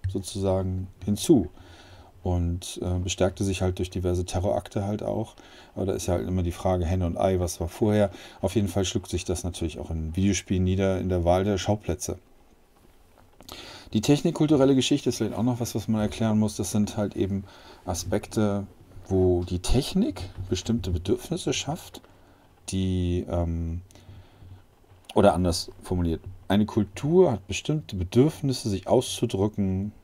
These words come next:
in einer Form vom Medium. Und dieses Medium durchläuft auch eine Geschichte und verändert sich durch das Bespielen und durch das Nutzen und erschafft wieder,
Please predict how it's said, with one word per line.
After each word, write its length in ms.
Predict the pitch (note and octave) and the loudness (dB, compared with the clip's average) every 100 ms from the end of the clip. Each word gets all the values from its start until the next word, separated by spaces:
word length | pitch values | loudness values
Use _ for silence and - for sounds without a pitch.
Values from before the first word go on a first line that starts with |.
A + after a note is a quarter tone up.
| - - | -18 0
in 180 | G2+ | 2
einer 240 | G2+ F#2+ F2+ | 2 0 -2
Form 400 | - G2+ F#2 F#2 | -2 0 0 -2
vom 220 | - E2 | -4 0
Medium. 480 | E2+ A2 C#3 E3 G#3+ - - - - - - - - | 2 2 0 -4 -6 -10 -20 -20 -20 -18 -18 -20 -4
Und 180 | - G#2+ | 0 4
dieses 260 | A2+ A2 - | 4 4 4
Medium 500 | F#2 A2+ A#2+ A2+ G#2+ | 4 6 6 6 6
durchläuft 560 | G2 F2+ E2+ F#2 G#2 | 4 4 4 4 2
auch 100 | F2+ | -4
eine 180 | E2+ F2+ | -2 -2
Geschichte 460 | E2+ - D3+ - G#2 | -2 -2 -4 0 0
und 100 | F2 | 0
verändert 400 | B2 A#2+ A#2+ G#2+ | 0 2 2 0
sich 220 | A2 G2+ | -4 -4
durch 160 | F#2 | -4
das 160 | F2 - | -4 -10
Bespielen 680 | - D#2+ - G3 G3 D#3 C3 | -10 -10 -2 4 6 6 2
und 100 | G#2 | -2
durch 100 | - | -4
das 200 | - - | -4 -2
Nutzen 360 | D3 - - | -6 -6 -2
und 320 | A#2 G2+ - - | -2 -2 -4 -4
erschafft 480 | F#2 - A2+ F#2+ | -2 0 -2 0
wieder, 220 | A#2 G#2+ | 2 4